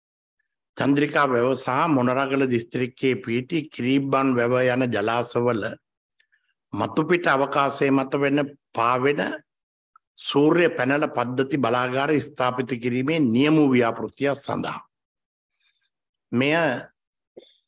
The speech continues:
සම්පූර්ණයෙන් අත්හදා බැලීමේ නියම ව්‍යාපෘතියක්. ඉතා විශාල පරිමාණයේ වැව්වල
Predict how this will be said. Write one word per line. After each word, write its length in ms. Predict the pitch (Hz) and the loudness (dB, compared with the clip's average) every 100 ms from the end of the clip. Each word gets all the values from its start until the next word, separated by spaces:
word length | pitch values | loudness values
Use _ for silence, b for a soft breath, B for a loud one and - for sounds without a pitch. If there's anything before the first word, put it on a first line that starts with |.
| _ _ _ _ | _ _ _ _
සම්පූර්ණයෙන් 760 | - - 123 127 147 147 147 147 139 110 - _ - | -10 -4 -4 -2 2 2 2 0 0 -4 -14 _ -8
අත්හදා 480 | 110 - 131 139 135 | -8 -2 0 2 2
බැලීමේ 460 | 135 127 131 131 | 0 2 2 2
නියම 280 | 123 117 120 123 | 2 0 0 0
ව්‍යාපෘතියක්. 760 | 110 113 117 117 117 110 110 147 - _ _ _ _ _ _ _ _ _ _ _ _ _ _ _ _ | 0 0 -2 -4 -10 -6 -4 -4 -10 _ _ _ _ _ _ _ _ _ _ _ _ _ _ _ _
ඉතා 280 | 123 - 143 | -12 -4 -2
විශාල 420 | 127 110 147 151 147 | 0 0 0 0 0
පරිමාණයේ 640 | 131 135 135 135 139 127 | 0 0 2 2 0 0
වැව්වල 440 | 110 113 135 127 | 0 0 2 2